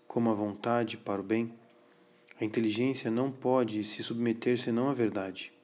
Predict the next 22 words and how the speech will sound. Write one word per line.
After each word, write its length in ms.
Ninguém 320
pode 240
obrigá-la 680
a 120
uma 260
submissão 680
constante 760
e 40
incondicional 960
se 160
não 220
puder 380
garantir 680
que 120
possui 440
sempre 400
a 40
verdade. 560
Deus 360
e 40
a 40
Igreja, 560